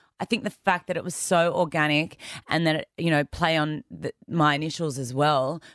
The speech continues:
my namesake, but also the nostalgia of what P felt like for people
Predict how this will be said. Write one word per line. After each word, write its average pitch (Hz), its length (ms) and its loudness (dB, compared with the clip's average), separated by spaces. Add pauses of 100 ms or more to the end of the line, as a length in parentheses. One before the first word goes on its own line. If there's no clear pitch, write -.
my 147 180 0
namesake, 139 800 0 (120)
but 175 120 2
also 160 340 -2
the 156 100 -2
nostalgia 156 720 2
of 139 200 -6
what 147 200 -4
P 151 340 0
felt 147 340 0
like 147 200 -2
for 135 100 -20
people 147 420 -6